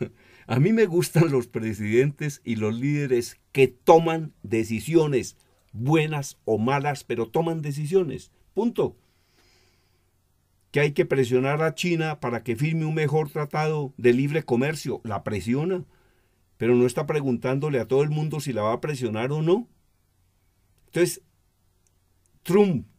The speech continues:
o Bolsonaro son personas llenas de defectos, como yo. Mire, yo no conozco un solo ser humano en el mundo que tenga más defectos que yo. Yo ya he dicho,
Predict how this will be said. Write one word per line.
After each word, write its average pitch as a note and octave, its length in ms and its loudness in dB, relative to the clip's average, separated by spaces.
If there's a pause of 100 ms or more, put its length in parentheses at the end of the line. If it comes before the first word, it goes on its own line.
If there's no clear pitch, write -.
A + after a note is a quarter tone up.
(800)
o A2+ 180 0
Bolsonaro A#2+ 840 2 (720)
son E3 300 0
personas D#3 840 -2 (120)
llenas E3 500 4
de C3+ 120 4
defectos, A2+ 640 -6 (100)
como G#2+ 300 -6
yo. B2+ 340 -2
Mire, B2+ 260 -2
yo C3 140 -2
no C#3 140 -4
conozco C#3 580 -6 (100)
un G#3 440 4
solo E3 420 -4
ser D#3 180 -8
humano C#3+ 420 -6 (100)
en G#2 180 -4
el F#2+ 320 -6
mundo C3+ 480 -2 (320)
que - 140 -8
tenga A#2+ 260 -4
más B2 140 -4
defectos A#2+ 400 -8
que F#2 120 -8
yo. F2 200 -10 (1120)
Yo B2 220 -2
ya F#3 140 2
he F3+ 40 6
dicho, G3 400 -2